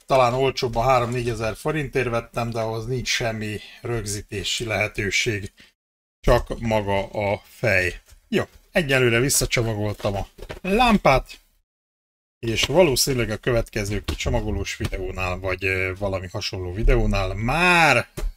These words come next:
ezt fogom használni, mert nagyon tetszik, nagyon hasznos, és jobb, mint egy nagy softbox, amiket most használok jelenleg, tehát, ö, annál egy kicsit praktikusabb.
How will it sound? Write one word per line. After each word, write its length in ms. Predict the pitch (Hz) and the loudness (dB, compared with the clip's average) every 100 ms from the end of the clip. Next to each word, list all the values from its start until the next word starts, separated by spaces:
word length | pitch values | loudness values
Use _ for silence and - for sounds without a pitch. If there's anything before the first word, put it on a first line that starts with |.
| _ _ _ _ _ | _ _ _ _ _
ezt 280 | 101 - - | -2 -2 0
fogom 340 | 123 113 101 | -2 0 0
használni, 720 | 101 120 - - 107 101 98 - - - _ _ | 2 4 4 0 0 0 -2 -6 -12 -20 _ _
mert 380 | 113 104 95 - | -4 -2 -4 -4
nagyon 480 | 107 107 151 147 123 | -2 0 0 0 0
tetszik, 380 | 110 - 98 | -2 -2 -6
nagyon 320 | 107 123 143 120 | -2 0 2 4
hasznos, 520 | 117 - 117 - - - - _ | 4 2 0 -2 -6 -12 -20 _
és 320 | 269 240 - | 4 6 6
jobb, 240 | 175 143 123 | 4 4 2
mint 220 | 113 104 | -2 -2
egy 120 | 107 | -2
nagy 220 | 117 104 | 0 0
softbox, 640 | - 120 104 110 98 - - | -2 -4 -4 -4 -6 -4 -4
amiket 380 | 98 - 98 | -6 -6 -8
most 300 | 98 98 - | -4 -6 -4
használok 600 | 110 98 - 101 95 95 | -6 -6 -4 -4 -4 -6
jelenleg, 460 | 110 98 92 90 - | -4 -2 0 -2 -4
tehát, 340 | - 104 101 | -2 0 0
ö, 340 | 117 107 104 110 | 0 0 0 -2
annál 360 | 147 120 107 101 | -2 2 2 2
egy 100 | 95 | -2
kicsit 320 | 107 - - | -4 -6 -6
praktikusabb. 920 | - 104 - 110 - 87 113 87 90 | -4 -4 -4 -8 -8 -6 -4 -4 -8